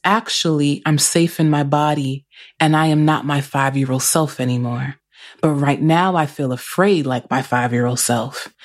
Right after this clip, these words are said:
Right now I feel anxious like my five-year-old self." And so your inner child is manifesting through an adult body, because there are a lot of adults that I'm sure we have interacted with that we can say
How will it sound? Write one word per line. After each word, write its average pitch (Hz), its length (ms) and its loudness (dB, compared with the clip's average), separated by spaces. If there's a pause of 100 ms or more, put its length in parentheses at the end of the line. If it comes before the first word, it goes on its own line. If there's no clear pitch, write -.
(220)
Right 156 260 2
now 165 540 2
I 160 80 -2
feel 135 400 -6
anxious 190 800 -2 (240)
like 143 240 2
my 135 140 2
five-year-old 131 640 0
self." 123 540 -2 (320)
And 156 140 4
so 160 180 0
your 156 300 2
inner 160 240 2
child 208 520 0
is 151 140 0
manifesting 180 840 0
through 147 220 0
an 135 100 2
adult 127 360 0
body, 160 500 -2 (600)
because 160 480 2 (100)
there 165 180 2
are 160 140 2
a 156 60 2
lot 151 340 0
of 233 120 0
adults 151 460 -2
that 147 160 0
I'm 147 100 2
sure 147 300 0
we 156 220 0
have 143 280 -2
interacted 147 760 0
with 139 220 0
that 151 200 -2
we 156 100 0
can 156 200 0
say 165 500 2